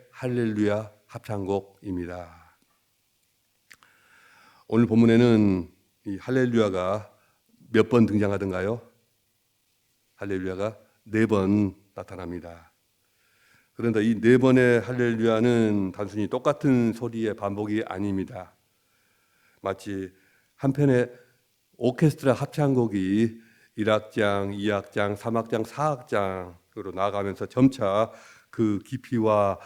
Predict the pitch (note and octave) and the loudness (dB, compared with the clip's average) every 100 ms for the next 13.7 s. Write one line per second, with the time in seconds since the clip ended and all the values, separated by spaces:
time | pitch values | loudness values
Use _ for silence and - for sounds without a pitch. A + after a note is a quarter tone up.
0 | - B2+ C3 C3 B2+ C3 B2 A2+ B2+ A#2+ | -8 2 6 6 6 6 4 6 6 6
1 | G2+ A2+ - F#2+ F2 E2+ E2+ _ _ _ | 4 2 0 -2 -2 -8 -16 _ _ _
2 | _ _ _ _ _ _ _ _ _ _ | _ _ _ _ _ _ _ _ _ _
3 | - E3 E3 D3+ C3 A2+ G#2+ G#2 - C#3 | -6 2 4 6 6 6 4 0 -2 0
4 | C#3 B2+ A2+ G2+ - A#2+ A2 A2 A#2+ G#2+ | 2 4 2 0 -2 -2 0 4 4 4
5 | F#2+ F2+ F2 E2 - - _ - A#2+ C3+ | 2 -4 -8 -16 -20 -20 _ 0 4 6
6 | C#3+ C3+ - A2+ A#2 A#2 G2+ A#2 G#2+ G2+ | 6 4 4 0 -2 -4 -4 -2 -4 -2
7 | F#2 G2+ - - _ _ _ _ _ - | -2 -2 -4 -8 _ _ _ _ _ -20
8 | - F#2 F#2+ G#2 A2+ G#2+ G2+ G#2+ C3+ C#3 | -14 -6 -4 -2 0 2 2 4 6 8
9 | C3+ C3 C#3+ C3+ C#3 B2 - - C#3+ C#3+ | 8 4 0 4 4 2 -2 2 4 6
10 | C3 B2 G2+ F#2 - _ _ _ - G#2+ | 6 6 4 2 -4 _ _ _ -2 0
11 | A2 A2+ A2+ A2+ A2+ - - C3+ A#2+ C3+ | 2 2 2 0 -4 -8 2 4 2 -4
12 | - C3+ B2 A#2+ B2+ B2+ - - G#2 A2+ | -4 -2 0 2 0 0 -8 -2 0 2
13 | C3 G2+ F2+ E2 E2+ F2 | 0 -2 -4 -6 -10 -16